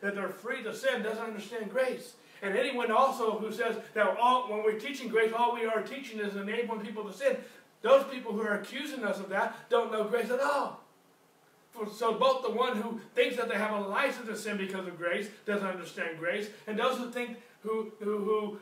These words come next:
refrain from grace because they think all we're teaching is people to, that they can live any way they want to, they don't understand grace either. Grace will teach you to deny ungodliness. Grace will, will set you free from sin, not to sin.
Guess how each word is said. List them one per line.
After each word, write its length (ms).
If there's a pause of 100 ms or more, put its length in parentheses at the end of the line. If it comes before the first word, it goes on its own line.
(100)
refrain 640
from 220
grace 280
because 280
they 100
think 240
all 160
we're 180
teaching 380
is 200 (180)
people 320
to, 220 (260)
that 180
they 100
can 140
live 180
any 140
way 160
they 80
want 280
to, 100 (160)
they 100
don't 160
understand 400
grace 240
either. 440 (640)
Grace 440
will 200
teach 440
you 120
to 140
deny 320
ungodliness. 600 (800)
Grace 500
will, 180 (340)
will 100
set 400
you 80
free 580 (260)
from 460
sin, 600 (280)
not 500
to 240
sin. 260